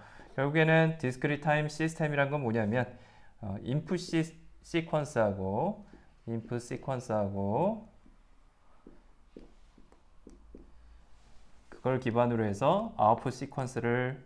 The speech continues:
만들어내는 어떤 연산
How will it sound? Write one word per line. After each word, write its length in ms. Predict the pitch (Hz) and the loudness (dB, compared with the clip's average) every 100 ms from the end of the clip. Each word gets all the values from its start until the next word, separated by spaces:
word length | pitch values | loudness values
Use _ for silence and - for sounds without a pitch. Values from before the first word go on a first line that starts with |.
| - | -4
만들어내는 920 | 104 110 117 110 101 101 107 98 - - - | -2 2 2 2 2 0 0 -2 -4 -14 -14
어떤 500 | 104 - 131 180 151 | -12 0 2 2 0
연산 680 | 101 113 117 151 156 151 | 0 0 4 4 4 -4